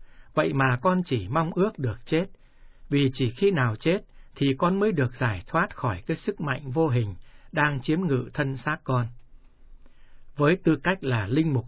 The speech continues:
tuyên úy một bệnh viện tâm thần, cha Pier Paolo nghĩ ngay, người phụ nữ đang đứng trước mặt mình mắc chứng loạn thần kinh. Đó cũng là điều các bác sĩ nói với bà. Nhưng không một ai có thể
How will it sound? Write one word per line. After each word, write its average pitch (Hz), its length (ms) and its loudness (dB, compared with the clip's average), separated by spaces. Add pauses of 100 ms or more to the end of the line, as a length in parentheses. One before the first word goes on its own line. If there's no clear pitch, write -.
tuyên 156 200 0
úy 160 220 2
một 135 240 0
bệnh 135 220 0
viện 131 280 2
tâm 180 200 2
thần, 113 260 0 (480)
cha 156 180 4 (100)
Pier 143 240 2
Paolo 139 280 2
nghĩ 135 380 0
ngay, 127 320 0 (360)
người 139 200 4
phụ 143 220 0
nữ 156 300 2
đang 170 260 2
đứng 185 180 2
trước 247 240 0
mặt 123 240 -2
mình 113 280 -2 (240)
mắc 180 240 -2
chứng 180 260 0
loạn 131 300 -2
thần 98 340 -6
kinh. 135 220 0 (880)
Đó 156 220 4
cũng 202 180 0
là 135 120 4
điều 117 400 0
các - 180 -4
bác 170 200 -4
sĩ 160 240 -4
nói 151 240 0
với 190 180 2
bà. 104 300 -4 (880)
Nhưng 170 220 4
không 208 240 2
một 131 140 0
ai 190 260 0
có 220 200 0
thể 110 180 -2